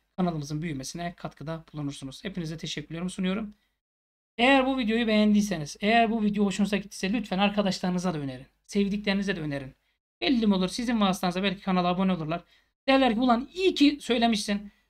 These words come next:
Ben yıllardır kanal arıyorum." Birçok kişi aynı şeyi söylüyor bana, biliyor musun? "Hocam keşke seni daha önce tanısaydım." diyor. "Keşke biri bana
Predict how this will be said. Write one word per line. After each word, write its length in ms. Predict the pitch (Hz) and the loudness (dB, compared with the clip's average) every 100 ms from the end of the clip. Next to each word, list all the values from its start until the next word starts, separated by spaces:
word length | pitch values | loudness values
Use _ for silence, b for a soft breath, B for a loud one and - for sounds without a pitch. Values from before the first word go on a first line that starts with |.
| _ | _
Ben 160 | 247 277 | 6 6
yıllardır 520 | 262 285 320 277 277 | 6 6 6 6 4
kanal 260 | - 247 247 | 2 2 4
arıyorum." 360 | 208 185 165 - _ _ - | 4 2 0 -8 _ _ -2
Birçok 320 | 285 294 285 | 0 2 0
kişi 200 | - 214 | 0 0
aynı 160 | 214 190 | 2 2
şeyi 180 | 196 170 | 0 -2
söylüyor 240 | 175 160 | -4 -6
bana, 160 | 160 165 | -6 -4
biliyor 160 | 190 | -4
musun? 140 | 185 202 | -2 -2
"Hocam 160 | 202 196 | -2 -2
keşke 320 | 247 233 208 | -2 -2 -2
seni 200 | 202 190 | -2 0
daha 140 | 185 | 0
önce 160 | 180 160 | 0 -4
tanısaydım." 500 | 160 143 143 135 131 | -8 -8 -10 -12 -14
diyor. 120 | 123 | -10
"Keşke 380 | - 285 - 196 | -4 -4 -2 -2
biri 240 | 277 202 | 0 0
bana 320 | 190 208 202 | 2 0 0